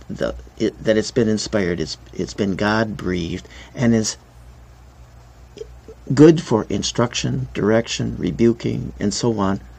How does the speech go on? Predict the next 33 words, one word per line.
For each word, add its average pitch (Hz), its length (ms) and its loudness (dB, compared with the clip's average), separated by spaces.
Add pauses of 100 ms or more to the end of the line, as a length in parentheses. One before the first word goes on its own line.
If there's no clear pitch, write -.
(540)
to - 160 2
equip 143 320 2
us. - 200 -6
Now, 104 260 2 (720)
this 190 240 4
is 120 380 0 (100)
Paul 160 320 0
writing 113 340 2
to - 120 -6
Timothy - 640 -2 (840)
right 131 180 2
near 135 200 8
the 113 160 2
end 123 140 2
of 107 60 -2
his 87 220 -2
life. 113 380 0
He's 113 420 -2 (260)
already 110 380 2
written 139 320 0
a 113 100 4
lot 113 200 2
of 139 80 -2
scripture, 107 500 0 (760)
and, 117 540 4
uh, 107 360 2 (1200)
uh, 113 180 0
but 131 280 0
he's - 200 2
talking 220 300 2
about 147 180 2
the 107 80 -4
scriptures 123 680 -2